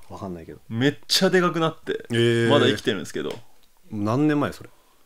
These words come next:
Speaker 2: え、もうあれっすよ、小さい時なんで、もうに、二十五年か。
Speaker 1: すごいね。
Speaker 2: で、生きてて。
Speaker 1: 亀って何あげんの？あの、食べ物。
Speaker 2: 餌あるんですよ。
Speaker 1: 亀の。
Speaker 2: はい。
Speaker 1: へ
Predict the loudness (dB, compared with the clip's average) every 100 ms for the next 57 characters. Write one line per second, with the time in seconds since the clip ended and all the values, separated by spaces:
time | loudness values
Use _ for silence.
0 | -20 -20 -20 -20 -20 -20 -20 -12 -4 0
1 | 2 2 2 0 -2 -4 -6 -4 2 2
2 | 0 -6 -6 -6 -4 -2 -2 -2 -6 -4
3 | -2 -2 0 0 0 -2 -4 -6 -2 0
4 | 2 2 2 2 2 -2 -8 -14 -18 -12
5 | 2 2 2 -4 -10 -10 -8 -10 -8 -8
6 | -8 -12 -2 2 2 0 -4 -6 -8 -20
7 | -20 -20 -20 -20 _ -20 -8 -4 -2 -2
8 | -6 -14 -18 _ _ _ _ _ _ _
9 | -8 -8 -10 -4 -2 0 -2 -8 -8 -2
10 | 2 2 0 -6 -12 -18 -20 -20 -4 0
11 | 0 -4 -6 -2 -2 -2